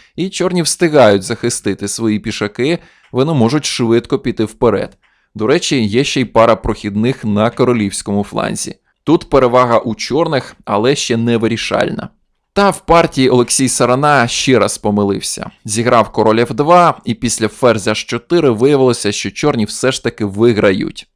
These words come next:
Причому головними фігурами в боротьбі за перемогу стають чорні слони, які, як ви бачите, зараз знаходяться на початкових позиціях. Як захищатися від шаху?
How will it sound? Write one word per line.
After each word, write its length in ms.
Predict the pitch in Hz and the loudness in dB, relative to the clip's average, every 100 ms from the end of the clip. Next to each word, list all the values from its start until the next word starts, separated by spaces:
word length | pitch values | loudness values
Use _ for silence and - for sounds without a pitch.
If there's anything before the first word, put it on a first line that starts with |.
| _ | _
Причому 500 | 143 156 - 180 143 | -2 0 2 2 2
головними 760 | 117 101 135 156 147 160 131 110 | 0 2 4 4 2 0 0 0
фігурами 540 | 117 117 127 110 107 | -2 0 2 4 2
в 80 | 101 | 0
боротьбі 580 | 95 120 107 98 113 110 | 0 0 0 -2 -4 -4
за 260 | 110 101 107 | -4 -2 0
перемогу 840 | - 113 110 123 180 120 107 101 - | 0 0 0 0 0 0 -2 -4 -6
стають 640 | - 117 120 156 170 - _ _ _ | -6 -4 0 0 -2 -6 _ _ _
чорні 460 | - - 156 135 135 | -6 2 2 2 0
слони, 520 | - 139 143 113 98 - _ - | -2 0 0 0 -4 -10 _ -4
які, 400 | 110 120 156 170 | -2 0 0 0
як 200 | 107 - | 0 0
ви 80 | 110 | 0
бачите, 580 | 104 139 143 120 117 107 | 2 0 0 0 0 0
зараз 420 | 104 120 113 110 - | 0 2 2 0 -4
знаходяться 800 | 98 107 - 135 131 - 123 - | -4 -4 -2 0 0 2 0 0
на 260 | 110 113 143 | 0 0 0
початкових 680 | 151 - 135 - 110 98 - | -2 -2 -4 -2 -2 -2 -2
позиціях. 680 | 110 95 90 - - - _ _ _ _ | -4 -4 -6 -10 -14 -16 _ _ _ _
Як 260 | 127 196 147 | 2 2 2
захищатися 720 | 143 143 - 127 117 110 107 | -2 -2 0 0 0 -2 -4
від 160 | 107 - | -6 -6
шаху? 460 | - - - - | -6 -8 -10 -20